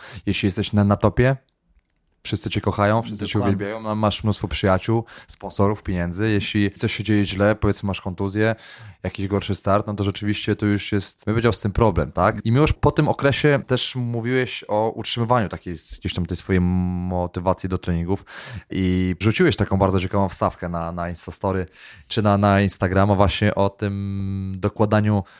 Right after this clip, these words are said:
Speaker 1: cegiełek każdego dnia. Powiedz, jak to wygląda.
Speaker 2: Tak, dokładnie. To jest też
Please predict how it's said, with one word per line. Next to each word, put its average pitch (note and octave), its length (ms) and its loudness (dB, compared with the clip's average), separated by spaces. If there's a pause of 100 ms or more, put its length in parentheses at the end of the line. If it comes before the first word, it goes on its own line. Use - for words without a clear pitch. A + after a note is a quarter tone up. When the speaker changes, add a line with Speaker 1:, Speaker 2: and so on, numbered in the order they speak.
(140)
Speaker 1:
cegiełek F#2+ 440 2
każdego E2+ 400 -2
dnia. E2 140 -2
Powiedz, A2 220 2
jak G2 120 -2
to F#2 100 -4
wygląda. E2+ 380 -6
Speaker 2:
Tak, A2+ 320 0
dokładnie. A2 500 0
To G#2 160 -4
jest C#3+ 200 0
też D3 180 0